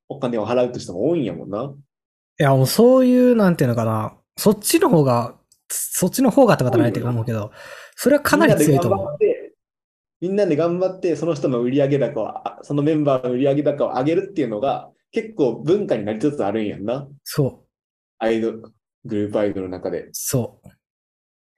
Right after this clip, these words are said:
Speaker 1: て思ったら、結構、もはや寄付なんかもな。
Speaker 2: いや、そう思うで。
Speaker 1: で、まあ、寄付の見返りなんか話せるけど、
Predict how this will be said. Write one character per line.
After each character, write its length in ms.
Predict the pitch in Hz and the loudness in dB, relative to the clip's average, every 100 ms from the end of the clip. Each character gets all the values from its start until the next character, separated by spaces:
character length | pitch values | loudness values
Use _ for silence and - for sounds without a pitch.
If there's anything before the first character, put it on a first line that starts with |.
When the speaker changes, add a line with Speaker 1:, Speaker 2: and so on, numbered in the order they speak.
| _ _ _ _ _ _ - | _ _ _ _ _ _ 0
Speaker 1:
て 80 | |
思 360 | 190 330 208 - | 2 4 2 0
っ 40 | |
た 100 | - | -2
ら、 320 | 113 113 - - _ | 0 0 -4 -12 _
結 240 | - 294 - | -8 -8 -4
構、 380 | 135 110 - - _ _ _ | -2 -2 -6 -16 _ _ _
も 100 | 175 | -4
は 80 | 196 | 0
や 160 | 196 135 | 2 0
寄 200 | - 143 | -4 -4
付 320 | 247 269 277 | 0 2 2
な 120 | 233 | 0
ん 100 | 117 | -2
か 120 | 101 | -4
も 100 | 87 | -6
な。 240 | 113 156 - _ _ _ _ _ _ - | -4 -6 -12 _ _ _ _ _ _ -2
Speaker 2:
い 60 | 170 | 2
や、 140 | 160 | 4
そ 180 | 160 196 | 4 4
う 200 | 196 190 | 6 6
思 240 | 180 175 | 6 4
う 40 | 170 | 4
で。 300 | 170 135 - _ _ _ _ _ _ _ _ _ _ _ _ - | 0 -8 -12 _ _ _ _ _ _ _ _ _ _ _ _ -2
Speaker 1:
で、 160 | 240 | 0
ま 160 | 220 180 | 2 0
あ、 60 | |
寄 180 | - 196 | 0 -2
付 440 | 190 240 247 240 233 | 0 0 0 0 2
の 400 | 240 156 - - _ - | 4 2 -2 -12 _ -6
見 120 | 170 | 0
返 160 | 202 202 | 2 2
り 100 | 202 | 2
な 120 | 143 | 0
ん 40 | |
か 120 | 135 104 | -2 -2
話 260 | 143 143 | -2 0
せ 60 | 160 | 0
る 140 | 151 | -2
け 100 | 127 | -2
ど、 380 | 120 120 71 - | -4 -4 -6 -16